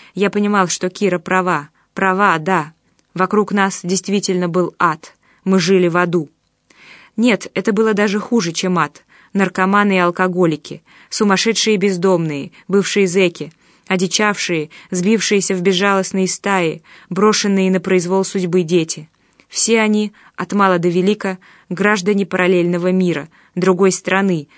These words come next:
находящейся под ногами нормальных людей. Они,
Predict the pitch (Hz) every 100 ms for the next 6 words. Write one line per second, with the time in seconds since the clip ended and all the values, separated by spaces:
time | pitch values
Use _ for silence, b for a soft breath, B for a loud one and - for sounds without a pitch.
0 | b 180 180 185 190 196 202 - 180 180
1 | 170 170 175 175 175 175 170 170 160 160
2 | - 170 151 143 127 _ _ _ _ _
3 | _ _ _ B B B B - 175 202
4 | 226